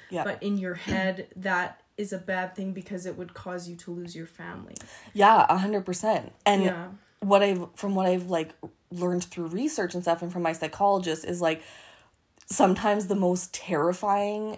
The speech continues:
Speaker 1: um, versions of O C D are when it latches onto a theme that is more realistic, like,
Speaker 2: Mm.
Speaker 1: could happen. So, like, yeah, what if I ended up, you know, being bi and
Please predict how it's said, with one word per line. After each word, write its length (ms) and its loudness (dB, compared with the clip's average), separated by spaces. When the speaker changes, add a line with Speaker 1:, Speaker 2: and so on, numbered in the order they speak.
Speaker 1:
um, 400 -2
versions 520 -2
of 140 -6
O 140 0
C 160 -8
D 240 -4
are 160 2
when 160 0
it 180 -4
latches 400 0
onto 320 -2
a 60 -2
theme 460 -6
that 220 0
is 200 4
more 340 2
realistic, 800 -2
like, 220 4
Speaker 2:
Mm. 540 -6
Speaker 1:
could 400 4
happen. 680 2
So, 160 2
like, 320 4
yeah, 200 6
what 220 4
if 120 0
I 100 4
ended 280 0
up, 220 2
you 100 -4
know, 280 2
being 300 -2
bi 360 8
and 500 -4